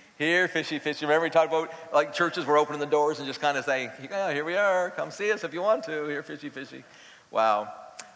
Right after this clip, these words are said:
Uh, and that was a big weekend for our family. It was the weekend that we announced that, uh, we, June thirtieth would be our closing date in terms of our time of service here. And it's a step of faith. One of the things I do is I interview students this semester. I've been, they always have time for them to ask a question, right?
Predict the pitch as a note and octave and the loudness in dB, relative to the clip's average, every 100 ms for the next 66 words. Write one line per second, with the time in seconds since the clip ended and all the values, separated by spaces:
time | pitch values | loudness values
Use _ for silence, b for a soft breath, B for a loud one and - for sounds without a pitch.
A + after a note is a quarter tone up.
0 | - C3 C3 C#3 C#3 B2+ C#3+ D3+ D3 C#3+ | -2 4 6 6 4 0 2 2 2 -2
1 | C#3 D3+ C#3+ D3 C3+ B2+ A#2+ C3 B2+ B2 | -2 -4 -2 -4 -4 -6 -6 -4 -2 -2
2 | B2 - A#2+ B2+ B2+ A#2 A#2 A#2+ A2+ A2 | -4 -2 -2 -2 -4 -4 -6 -6 -6 -8
3 | A#2+ A2+ A2+ A2+ A2 A2 A#2+ A2 G#2 G#2+ | -10 -12 -10 -10 -8 -10 -10 -10 -6 -6
4 | G2 - G#2 - G#2 G2+ G2+ - A#2 - | -8 -10 -12 -10 -10 -8 -10 -14 -16 -12
5 | A2+ A2+ A#2+ C#3 A#2 - G2+ G#2+ G#2+ A2+ | -12 -10 -8 -8 -8 -12 -14 -12 -12 -8
6 | G#2 G2+ - B2+ C#3 A2+ G2 G2+ A2 b | -8 -10 -8 -8 -8 -10 -10 -8 -10 b
7 | b b b - - G#2 - A#2 C#3+ B2+ | b b b -18 -14 -10 -2 -2 -2 -4
8 | G#2+ G2 - G#2 G2+ - G#2 A2+ A#2 A2+ | -4 -6 -10 -12 -12 -14 -12 -12 -8 -6
9 | A2+ B2+ C#3+ - E3+ C3 - C#3+ A2 - | -6 -8 -12 -8 -8 -6 -8 -8 -10 -10
10 | A#2+ A#2 A2 B B - C#3 B2 B2 C3+ | -8 -8 -10 B B -12 -4 -2 -2 -2
11 | A#2+ A#2 B2+ A#2+ A#2 - C#3+ C#3 B2 - | -2 -2 -2 -6 -8 -8 -6 -6 -8 -12
12 | A2+ G#2 - A#2 A#2 A#2 A#2 G#2+ G2+ G#2 | -12 -12 -14 -6 -4 -4 -6 -8 -8 -14
13 | - A2+ C#3+ B2 C3+ C#3+ C3 B2 C3 B2 | -14 -14 -4 0 2 2 -4 -2 -4 -2
14 | A#2+ A2+ G2+ G#2 A2+ G3 F#3+ G2+ G2+ D#3+ | -6 -4 -4 -4 -4 -2 -2 -2 -4 -4